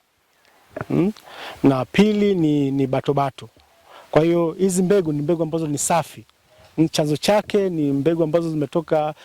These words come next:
zilitoka kule Naliendele ambazo zikaletwa hapa. Eneo hili ni eneo ambalo ni, ni, ni,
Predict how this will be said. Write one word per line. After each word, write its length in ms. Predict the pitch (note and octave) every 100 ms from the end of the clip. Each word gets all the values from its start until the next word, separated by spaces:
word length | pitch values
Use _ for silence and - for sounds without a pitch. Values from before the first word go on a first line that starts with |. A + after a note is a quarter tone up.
| -
zilitoka 280 | C#3 B2+ F3+
kule 200 | D#3 F3+
Naliendele 560 | E3+ D3+ D#3 D#3 G3 G3
ambazo 180 | D3 D#3+
zikaletwa 440 | D3 D3 E3 E3+
hapa. 340 | F#3 G#3 G3+ G3+ D#3+
Eneo 240 | E3+ E3+
hili 360 | G#3+ G3 E3+ F3 - -
ni 80 | D#3
eneo 260 | D3+ F3+ F3
ambalo 340 | E3 F3 F3
ni, 240 | E3 D#3 E3 - - - - -
ni, 260 | D#3+ D#3
ni, 200 | D#3+ D#3